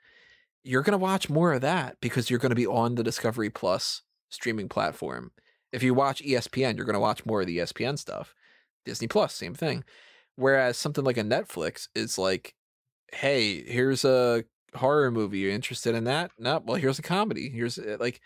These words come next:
I don't go on Netflix all that often, but every so often when I go on there, I'll check out something that I didn't even know existed because it'll be like, like the Toys That Made Us. Never knew that that show existed.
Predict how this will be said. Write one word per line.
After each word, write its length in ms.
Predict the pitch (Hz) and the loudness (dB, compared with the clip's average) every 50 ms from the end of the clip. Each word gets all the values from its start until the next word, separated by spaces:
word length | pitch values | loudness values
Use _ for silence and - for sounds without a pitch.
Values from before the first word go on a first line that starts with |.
| - - - - - - _ _ _ _ _ - | -20 -20 -20 -20 -20 -20 _ _ _ _ _ 0
I 80 | 170 226 | 0 0
don't 140 | 233 170 | 0 0
go 140 | - 156 156 160 | 2 4 4 4
on 100 | 151 156 | 4 2
Netflix 400 | 165 156 - - 147 139 - 143 | 0 0 0 0 0 2 2 2
all 120 | 135 135 | 4 4
that 120 | 127 117 | 4 4
often, 480 | 110 120 147 175 - - - 67 85 104 - | 6 4 4 2 0 -2 -6 -8 -8 -4 -2
but 120 | 107 107 107 | 0 2 2
every 180 | 120 147 180 | 2 2 0
so 380 | - - 220 208 202 180 - - | 0 0 2 2 2 2 2 4
often 340 | 156 160 170 160 - 117 113 | 4 4 2 2 0 -2 -2
when 100 | 117 113 | 0 0
I 60 | 113 113 | 0 0
go 240 | 117 113 123 151 | 2 2 4 4
on 180 | 147 113 92 95 | 4 2 0 -2
there, 320 | 95 90 90 92 92 - - - | -2 -2 -2 -2 -2 -2 0 0
I'll 240 | 120 123 135 - _ _ _ _ _ _ _ | 2 2 0 -2 _ _ _ _ _ _ _
check 220 | - - 151 - - | -6 -6 -2 0 0
out 160 | 160 - - | -2 -2 -2
something 280 | - 143 131 - 120 117 | -6 -6 -4 -4 0 2
that 120 | 113 104 | 2 2
I 80 | 110 - | 2 2
didn't 180 | 165 214 185 127 | 0 0 0 0
even 160 | 110 104 101 | 0 -2 -2
know 80 | 95 80 | -2 -4
existed 580 | 73 123 127 117 127 - - - - - - - _ _ _ _ _ _ _ _ _ | -4 -2 -2 0 0 -2 -2 -8 -12 -14 -16 -18 _ _ _ _ _ _ _ _ _
because 300 | - 113 - 120 110 - | -12 -4 -2 -2 0 2
it'll 120 | - 107 107 | 2 2 2
be 120 | 110 101 95 | 2 0 2
like, 120 | - 160 | 2 4
like 180 | 165 185 175 165 | 2 2 4 4
the 120 | 165 143 | 2 2
Toys 360 | - - - 170 165 156 160 | 2 0 2 2 2 4 4
That 120 | - 147 - | 2 2 4
Made 180 | 143 156 180 - | 2 2 0 0
Us. 320 | - - - - - - _ _ _ _ _ _ _ _ | -2 -4 -6 -8 -10 -12 _ _ _ _ _ _ _ _
Never 320 | 156 170 208 220 202 208 196 | -2 0 2 4 4 4 6
knew 120 | 190 185 | 6 4
that 80 | 180 165 | 4 4
that 120 | - 143 - | 0 -2 2
show 120 | - 143 127 | 2 2 2
existed. 480 | 131 127 120 120 - - - - - | 2 2 -2 -4 -4 -6 -10 -12 -12